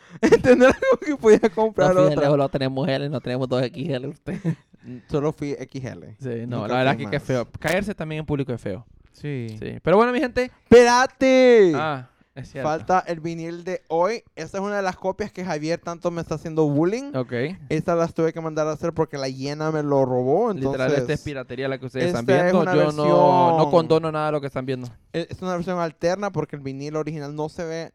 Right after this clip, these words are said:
Speaker 1: nada así.
Speaker 2: Era feo el
Speaker 1: Entonces,
Speaker 2: vinil original.
Speaker 1: no, era más cool. Este, y
Speaker 2: Ah,
Speaker 1: el
Speaker 2: ok.
Speaker 1: disco, ¿verdad? Es azul.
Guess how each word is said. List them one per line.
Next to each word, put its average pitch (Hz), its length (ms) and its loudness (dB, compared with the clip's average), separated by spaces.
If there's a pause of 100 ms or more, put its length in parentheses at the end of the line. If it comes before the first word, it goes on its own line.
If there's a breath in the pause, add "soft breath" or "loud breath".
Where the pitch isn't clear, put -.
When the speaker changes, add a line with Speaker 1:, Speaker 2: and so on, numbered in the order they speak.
(160)
Speaker 1:
nada 131 440 -8
así. 151 360 -12 (580)
Speaker 2:
Era 139 200 -2
feo 147 200 -2
el 131 60 0
Speaker 1:
Entonces, 131 160 -4
Speaker 2:
vinil 135 180 -6
original. 131 360 -4
Speaker 1:
no, 220 180 -2
era 175 140 -2
más 165 200 -10
cool. 135 240 -10 (340 soft breath)
Este, 147 380 -6
y 147 300 -14
Speaker 2:
Ah, - 60 -16
Speaker 1:
el 120 60 -14
Speaker 2:
ok. - 60 -20
Speaker 1:
disco, 151 460 -4
¿verdad? 127 480 -8
Es 110 240 -20
azul. 269 640 -2